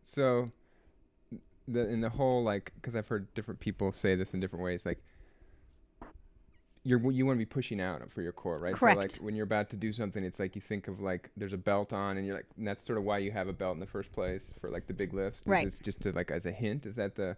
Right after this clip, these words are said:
Speaker 1: idea that you're kind of pushing outward?
Speaker 2: Yeah,
Speaker 1: 'Cause I
Speaker 2: it's
Speaker 1: think
Speaker 2: a
Speaker 1: some
Speaker 2: s-
Speaker 1: people think, like, "Oh, I gotta, like, suck my gut in," you know?
Speaker 2: Right. Sucking in is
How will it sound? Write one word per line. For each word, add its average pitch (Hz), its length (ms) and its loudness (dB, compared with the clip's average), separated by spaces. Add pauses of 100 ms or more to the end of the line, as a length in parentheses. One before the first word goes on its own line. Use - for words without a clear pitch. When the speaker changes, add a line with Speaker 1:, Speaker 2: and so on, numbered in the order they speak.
(200)
Speaker 1:
idea 101 320 2
that 90 200 -2
you're 76 140 -4 (300)
kind 113 120 -2
of 98 80 -4
pushing 104 300 -4
outward? 185 160 0
Speaker 2:
Yeah, 214 80 8
Speaker 1:
'Cause 160 60 6
I - 40 4
Speaker 2:
it's 165 100 2
Speaker 1:
think 214 60 10
Speaker 2:
a 190 40 8
Speaker 1:
some 202 60 4
Speaker 2:
s- 175 60 4
Speaker 1:
people 151 160 4
think, 127 220 -2
like, 107 180 2 (300)
"Oh, 160 120 -4
I 127 80 -4
gotta, 135 180 0
like, - 220 -8 (360)
suck - 300 -2
my 113 100 0
gut 110 240 4
in," 90 220 0
you 90 80 -4
know? 95 200 -4 (840)
Speaker 2:
Right. 208 360 8
Sucking 247 460 10
in 226 400 8
is - 640 4